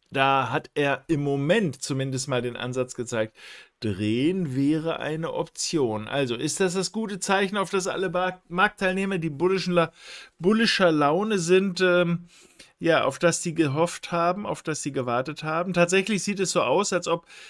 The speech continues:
zumindest mal ein Funken Hoffnung besteht, dass die Marktteilnehmer jetzt hier an der Stelle drehen. Jetzt kommt's aber auch wirklich drauf an.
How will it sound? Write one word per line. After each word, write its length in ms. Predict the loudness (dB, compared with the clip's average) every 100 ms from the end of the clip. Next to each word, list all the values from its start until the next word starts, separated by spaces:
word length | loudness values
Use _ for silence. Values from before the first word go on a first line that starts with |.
| -16
zumindest 600 | -4 -2 0 0 0 -2
mal 240 | -2 -2 -2
ein 220 | -6 -10
Funken 480 | -8 -6 -6 -6 -2
Hoffnung 360 | -2 -2 -6
besteht, 440 | -6 -6 -4 -4 -4
dass 100 | -6
die 120 | -6
Marktteilnehmer 580 | -6 -6 -6 -6 -6 -6
jetzt 240 | -6 -4
hier 180 | -6 -6
an 80 | -4
der 140 | -6
Stelle 320 | -6 -6 -6
drehen. 360 | -4 -2 -2 -2
Jetzt 280 | -6 -6 -6
kommt's 280 | -6 -6 -6
aber 160 | -4
auch 140 | -4 -4
wirklich 280 | -6 -8
drauf 320 | -6 -6 -4 -4
an. 260 | -4 -6